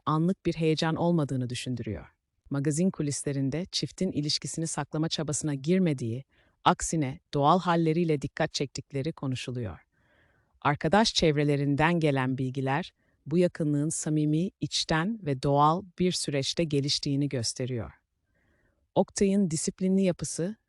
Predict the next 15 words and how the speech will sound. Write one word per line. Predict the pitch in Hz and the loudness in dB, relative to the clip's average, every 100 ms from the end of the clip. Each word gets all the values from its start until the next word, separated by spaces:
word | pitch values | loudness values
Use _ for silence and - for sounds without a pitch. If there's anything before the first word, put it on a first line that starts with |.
| - | -8
ve | 143 | -4
sporcu | - - 170 175 202 | -4 0 0 2 2
geçmişi, | 175 - 147 - 160 196 _ | 2 0 -4 -2 -4 -8 _
Yağmur'un | 143 147 151 170 208 | -2 0 2 2 2
ise | 170 - 135 | 2 0 -2
oyunculuk | - 151 156 160 208 - | 0 0 0 0 -2 -4
tutkusuyla | 180 - - 175 143 139 | -8 -6 -2 -2 -2 -2
birleştiğinde | 147 151 151 - 156 151 156 196 - _ _ _ | -2 0 -2 -2 0 0 0 -2 -6 _ _ _
ortaya | 160 170 180 175 160 | -2 0 2 2 2
birbirini | 170 170 170 170 | 0 0 0 -2
tamamlayan | 175 156 151 151 156 160 | -2 0 2 0 0 0
bir | 147 | -2
çift | 143 - 202 - | -4 -2 -4 -4
profili | - 139 - 139 | -6 -6 -6 -8
çıkıyor. | - - 110 87 | -8 -8 -8 -10